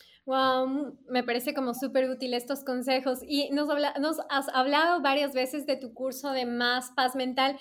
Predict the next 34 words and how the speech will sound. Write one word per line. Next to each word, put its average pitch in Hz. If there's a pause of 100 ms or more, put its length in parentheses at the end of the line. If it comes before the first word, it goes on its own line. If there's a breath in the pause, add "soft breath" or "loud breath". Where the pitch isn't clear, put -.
(220 loud breath)
Cuéntanos, 403 (160)
eh, 254
de 262
qué 294
se 320
trata 269
el 240
curso, 311
cuánto 269
tiempo 262
dura, 277
si 262
la 240
gente 262
dice, 262
"Guau, 240 (360 loud breath)
realmente 262
siento 269
que 277
en 277
mi 254
vida 240
necesito 254
límites 254
y 240
quisiera 254
aprender 247
de 247
esto", 254 (560 loud breath)
¿cómo, 294
cómo 285
funciona 285
el 254
curso? 220